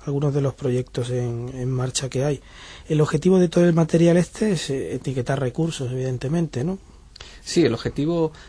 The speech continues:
Speaker 2: de todo el material técnico que se ha hecho es, est-, siempre se ha pensado en la, en facilitar al usuario el uso del perfil. Entonces,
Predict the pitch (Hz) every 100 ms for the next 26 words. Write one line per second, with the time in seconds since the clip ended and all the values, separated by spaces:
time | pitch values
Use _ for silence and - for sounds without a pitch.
0 | - 143 139 143 135 139 139 143 139 131
1 | 127 117 131 139 160 160 127 127 - 120
2 | - 127 131 131 127 139 131 120 131 143
3 | 131 110 107 104 - 110 104 - - 110
4 | 107 120 123 123 - 120 120 139 117 117
5 | 117 104 104 - 143 110 107 113 135 135